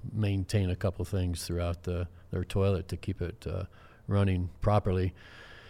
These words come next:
Yet also back, uh, on the, uh, fill valve, uh, bef-, my house is twelve years old, and I, I have not been in it the full twelve years, and there was no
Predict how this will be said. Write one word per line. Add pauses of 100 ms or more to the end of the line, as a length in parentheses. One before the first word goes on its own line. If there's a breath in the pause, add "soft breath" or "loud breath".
(140)
Yet
also
back,
uh, (140)
on
the,
uh,
fill
valve, (140)
uh,
bef-, (180)
my
house
is
twelve
years
old,
and
I, (540)
I (640)
have
not
been
in
it
the
full
twelve
years,
and
there
was
no